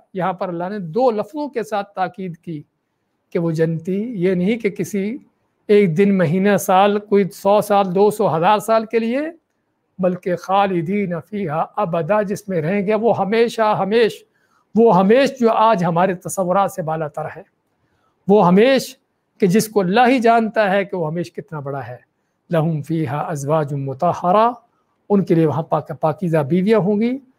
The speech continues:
وندخلہم ظلا ظلیلا، اور ہم داخل کریں گے ان کو ٹھنڈی چھاؤں میں۔ اور اسی طرح ان المتقین فی ظلال و عیون، کہ متقی جنتوں کے ساؤں میں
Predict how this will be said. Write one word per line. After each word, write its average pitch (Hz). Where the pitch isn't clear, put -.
وندخلہم 165
ظلا 165
ظلیلا، 131
اور 160
ہم 151
داخل 190
کریں 160
گے 160
ان 165
کو 160
ٹھنڈی 175
چھاؤں 156
میں۔ 131
اور 190
اسی -
طرح 160
ان 180
المتقین 165
فی 147
ظلال 143
و 127
عیون، 143
کہ 190
متقی 190
جنتوں 180
کے 160
ساؤں 180
میں 160